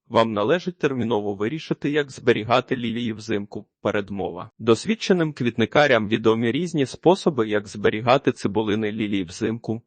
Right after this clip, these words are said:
Можна протримати до весни посадковий матеріал в холодильнику,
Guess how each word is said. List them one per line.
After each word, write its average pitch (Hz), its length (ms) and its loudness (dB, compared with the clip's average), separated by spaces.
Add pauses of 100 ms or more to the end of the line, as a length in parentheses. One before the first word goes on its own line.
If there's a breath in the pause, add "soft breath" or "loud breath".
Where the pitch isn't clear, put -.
Можна 135 380 0
протримати 120 640 0
до 107 160 2
весни 113 320 0
посадковий 190 680 0
матеріал 110 560 0
в 113 60 -14
холодильнику, 110 840 -2